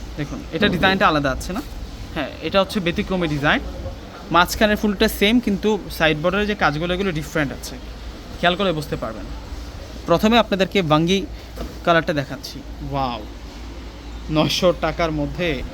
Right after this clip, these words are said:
এত সুন্দর সুন্দর লাইট ওয়েট কালারের মধ্যে খানদানি পার্টিওয়ারগুলো দিচ্ছি। ভিউয়ার্স, মানে যখন, আহ, র-, রোজার ঈদ চলে যায়,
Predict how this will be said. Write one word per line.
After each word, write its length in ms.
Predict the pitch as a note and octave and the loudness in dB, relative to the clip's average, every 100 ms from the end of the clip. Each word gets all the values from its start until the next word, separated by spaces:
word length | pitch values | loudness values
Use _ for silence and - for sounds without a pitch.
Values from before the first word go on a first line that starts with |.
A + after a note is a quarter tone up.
| - - - - | -10 -12 -12 -6
এত 200 | D3+ F#3 | -4 -4
সুন্দর 360 | - F#3 G3 F#3 | -4 -2 -2 -4
সুন্দর 240 | F#3 E3+ D3 C3 | -4 -2 -4 -2
লাইট 260 | C3+ D#3+ E3 | 0 2 2
ওয়েট 120 | F#3 D3 | -4 0
কালারের 320 | F3 D#3+ D#3+ | 2 2 2
মধ্যে 340 | D#3 D3 E3+ D#3+ | 0 -4 -4 -6
খানদানি 320 | D#3 D#3 E3 E3 | -2 -2 -2 -2
পার্টিওয়ারগুলো 560 | D3+ C#3+ D#3+ D3+ D3 | -2 -2 -2 -2 -2
দিচ্ছি। 300 | C#3+ C#3+ A#3+ - - - - | -4 -4 -6 -6 -12 -10 0
ভিউয়ার্স, 280 | G#3+ A3+ D#3+ B2+ B2+ | 2 2 -2 -2 -6
মানে 240 | C#3+ D3+ | -4 -2
যখন, 360 | D#3 E3+ G#3+ G#3 | -2 -2 -2 -4
আহ, 360 | - - - D#3 | -6 -10 0 2
র-, 400 | D#3 D#3+ D3 D#3+ | 4 2 -2 -4
রোজার 260 | D#3+ G3+ | 2 4
ঈদ 80 | G3+ G#3 | 2 2
চলে 240 | G3+ F#3 | 0 2
যায়, 220 | D3 E3+ | 2 0